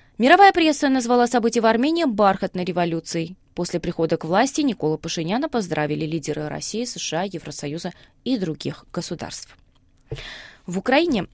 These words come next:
на смену Виктору Януковичу к власти пришёл Пётр Порошенко. В две тысячи четырнадцатом году в рейтинге Forbes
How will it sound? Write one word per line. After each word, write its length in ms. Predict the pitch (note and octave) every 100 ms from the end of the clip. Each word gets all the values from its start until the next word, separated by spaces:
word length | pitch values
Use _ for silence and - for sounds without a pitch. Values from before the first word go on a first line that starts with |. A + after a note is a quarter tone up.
| _
на 160 | G3 C4+
смену 380 | - G#3 E3
Виктору 340 | D#3+ G#3+ - F3
Януковичу 640 | E3 F3 - D#4+ D#4+ D4
к 80 | -
власти 400 | F#3 A3 B3+ C#4+
пришёл 480 | G3+ E3 - F#3 - _ _ _ -
Пётр 400 | E3+ E3 E3 - _
Порошенко. 640 | F3 E3 - C#3+ - - - _ _ _ _ _ _ _ _ _
В 80 | E3+
две 140 | F#3+
тысячи 340 | F#3 F3 D#3+ D#3+
четырнадцатом 580 | F3+ F3 F3 E3+ G3 G3
году 300 | A#3+ E4+ F4 - - - -
в 100 | A#3
рейтинге 540 | F4 F4 D4+ D4 C#4
Forbes 520 | C#4 G#3 G3 F#3+ -